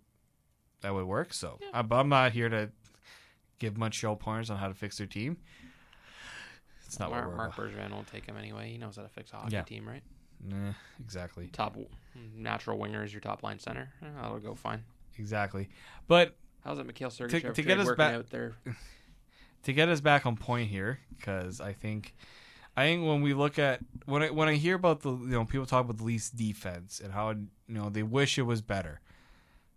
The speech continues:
Speaker 1: Look at what the Leafs defense was like last season you minus Matt Hunwick, Martin Merchant, and then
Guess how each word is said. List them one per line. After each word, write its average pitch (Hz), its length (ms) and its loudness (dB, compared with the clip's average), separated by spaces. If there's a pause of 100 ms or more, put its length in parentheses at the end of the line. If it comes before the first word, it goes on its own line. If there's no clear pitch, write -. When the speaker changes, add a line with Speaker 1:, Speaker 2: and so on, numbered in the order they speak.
(200)
Speaker 1:
Look 165 200 0
at 262 80 2
what 170 220 6
the 143 80 2
Leafs 127 240 2
defense 120 340 0
was 107 140 -2
like 104 460 0 (240)
last 117 380 4
season 156 480 0 (1300)
you 123 160 0
minus 143 640 4
Matt 123 380 4
Hunwick, 139 540 2
Martin 120 440 2
Merchant, 120 460 0
and 113 120 0
then 110 220 -2